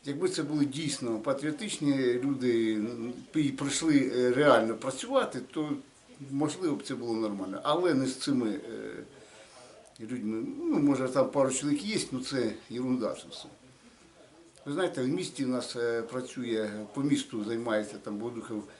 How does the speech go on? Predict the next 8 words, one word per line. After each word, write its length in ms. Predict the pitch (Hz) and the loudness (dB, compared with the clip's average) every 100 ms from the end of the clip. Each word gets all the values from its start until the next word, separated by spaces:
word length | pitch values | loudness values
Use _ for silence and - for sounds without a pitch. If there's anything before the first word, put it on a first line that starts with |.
| - _ | -20 _
житло, 320 | 120 123 208 - | -8 -6 -4 -4
коли 240 | 147 127 | -2 -4
зараз 320 | - 117 - | -4 -6 -6
господар, 600 | 107 - - 226 170 151 - - | -10 -10 -6 -2 0 -2 -4 -2
є 160 | 139 | -2
там, 320 | - - 104 101 - - | 0 -2 -2 -4 -10 -8
е, 240 | 107 104 101 104 107 107 | -6 -4 -6 -8 -10 -8
Рябка, 480 | 143 190 - - 147 | -2 -2 -2 -4 -6